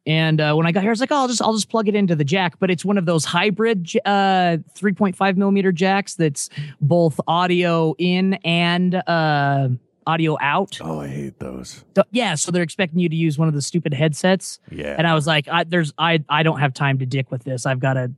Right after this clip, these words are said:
Speaker 1: you know, go use the old computer."
Speaker 2: So what did you do?
Speaker 1: I just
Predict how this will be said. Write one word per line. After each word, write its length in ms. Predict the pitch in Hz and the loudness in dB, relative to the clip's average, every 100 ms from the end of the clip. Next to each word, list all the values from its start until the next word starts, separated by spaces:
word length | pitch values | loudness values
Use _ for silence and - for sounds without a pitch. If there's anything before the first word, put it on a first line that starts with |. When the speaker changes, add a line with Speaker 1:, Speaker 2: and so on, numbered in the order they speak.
| - | -2
Speaker 1:
you 100 | 135 | -2
know, 100 | 120 | 0
go 140 | 123 | 0
use 220 | 139 135 | 2 2
the 120 | 131 127 | 0 0
old 160 | 127 | 0
computer." 460 | 135 127 127 123 113 _ _ _ _ _ _ _ _ _ _ | -2 -4 -4 -6 -10 _ _ _ _ _ _ _ _ _ _
Speaker 2:
So 180 | - 123 | -4 4
what 120 | 123 | 4
did 100 | 120 | 4
you 80 | 110 | 4
do? 360 | 123 269 87 80 _ _ _ _ _ - | 4 4 2 -6 _ _ _ _ _ -6
Speaker 1:
I 220 | 139 127 - _ - | -4 -4 -8 _ -14
just 240 | 127 - | -14 -14